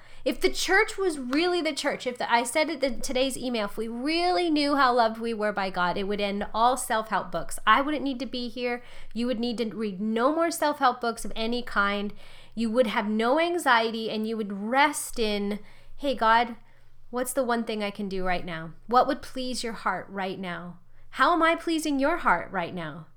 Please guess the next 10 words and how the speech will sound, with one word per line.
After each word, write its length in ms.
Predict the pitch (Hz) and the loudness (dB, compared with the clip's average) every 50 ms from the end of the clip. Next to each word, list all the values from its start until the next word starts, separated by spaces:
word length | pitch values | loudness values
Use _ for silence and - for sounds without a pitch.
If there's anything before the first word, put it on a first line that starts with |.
| - - - - - | -20 -18 -14 -6 -2
And 160 | 214 226 233 | 0 2 2
then 140 | 240 226 220 | 2 0 0
we'd 180 | 220 226 185 | -2 -4 -2
move 340 | 202 220 226 254 269 277 262 | -2 0 0 0 0 -2 -4
from 280 | - - 233 208 208 208 | -4 -6 -6 -4 -2 0
love 400 | 208 175 143 107 104 - - - - - | 0 0 0 -2 -6 -12 -18 -20 -20 -12
and 160 | - 214 202 196 | -6 -4 -4 -2
not 180 | 175 156 - | -2 -4 -6
from 180 | - - 185 165 | -8 -10 -10 -10
fear. 440 | 170 - 214 185 160 - - - | -8 -8 -8 -8 -8 -8 -12 -18